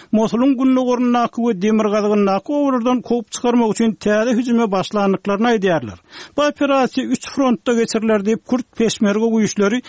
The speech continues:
ýigirminji oktýabrda aýtdy. Reuters habar gurulugy Islam döwlet toporunyň Iragyň ikinji ul şäheriniň ýigirme kilometr töweregindäki owalarda eýilen pozisiýalarynyň üstünde dik uçorlaryň öwrüm edenligini we jeňçileriň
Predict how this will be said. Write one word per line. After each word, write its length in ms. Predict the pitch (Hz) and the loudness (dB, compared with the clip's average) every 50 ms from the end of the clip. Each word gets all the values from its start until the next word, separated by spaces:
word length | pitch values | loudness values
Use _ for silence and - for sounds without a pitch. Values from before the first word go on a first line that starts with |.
| - - - - | -16 -10 -4 0
ýigirminji 460 | 208 214 208 202 214 208 190 170 208 196 | 0 2 2 2 2 2 2 0 -2 -4
oktýabrda 500 | - - - 214 202 196 196 190 214 262 226 | -4 -4 -2 -2 0 0 0 0 0 0 0
aýtdy. 220 | - _ _ - 185 196 220 | 0 _ _ -10 -6 -2 0
Reuters 380 | 269 311 - - 277 262 - - | 0 0 0 0 -2 -2 -2 -2
habar 200 | 247 247 247 247 | 0 0 0 0
gurulugy 360 | 233 220 220 214 208 233 226 226 | 0 0 0 0 0 0 -2 -2
Islam 360 | - - 214 247 277 269 240 | -4 0 0 2 2 2 2
döwlet 300 | 254 247 247 233 220 - | 2 2 2 0 0 0
toporunyň 460 | - 220 - - 220 190 214 226 240 226 - - - | -2 -2 0 0 0 2 2 0 0 -2 -6 -6 -4
Iragyň 380 | - 214 233 226 220 233 262 240 220 214 | -2 0 0 0 0 -2 -4 -6 -8 -8
ikinji 340 | _ - 220 226 226 240 | _ 0 0 0 0 0
ul 200 | 285 269 302 311 262 - | -2 0 0 0 0 0
şäheriniň 420 | - 269 233 247 262 240 247 254 240 220 | 0 0 2 2 2 2 2 2 2 2
ýigirme 260 | 214 214 220 240 285 277 | 2 0 2 2 0 0
kilometr 420 | - 294 277 269 262 254 240 - 233 - | 0 2 2 4 2 2 0 -2 -6 -2
töweregindäki 640 | - 247 240 240 240 240 240 240 233 233 220 - - | 0 0 2 2 2 2 2 2 2 2 0 0 0
owalarda 500 | 240 226 226 226 226 220 220 214 208 233 | 0 0 2 2 2 2 0 0 0 0
eýilen 340 | 226 220 220 214 220 214 196 - 208 | 2 2 2 2 2 0 0 0 -2
pozisiýalarynyň 640 | 214 208 254 262 - - 247 233 240 220 240 240 233 220 | -2 0 -2 -4 0 0 0 0 2 2 2 2 2 0
üstünde 420 | - - 226 233 233 233 247 - - - - - _ - | 0 0 0 2 4 2 2 0 -6 -14 -20 -10 _ -4
dik 160 | 226 - - | -2 -2 -2
uçorlaryň 500 | 226 - - 226 214 220 226 214 240 240 214 226 | -4 0 0 0 2 2 0 0 0 0 0 2
öwrüm 260 | 214 208 208 240 254 | 2 2 2 2 2
edenligini 460 | 254 214 254 254 254 247 247 254 254 254 254 | 2 0 2 2 2 2 2 2 2 2 0
we 60 | 247 196 190 208 | 0 0 0 0
jeňçileriň 520 | 214 202 - 214 214 220 226 220 247 262 | 0 0 0 0 0 2 2 2 2 0